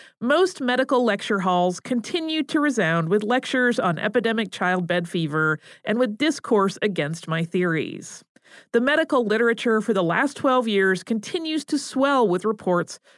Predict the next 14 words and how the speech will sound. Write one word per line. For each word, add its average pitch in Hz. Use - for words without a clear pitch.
of 175
puerperal 233
epidemics, 170
and 180
in 185
eighteen 247
fifty-four 277
in 277
Vienna, 190
the 208
birthplace 220
of 269
my 285
theory, 170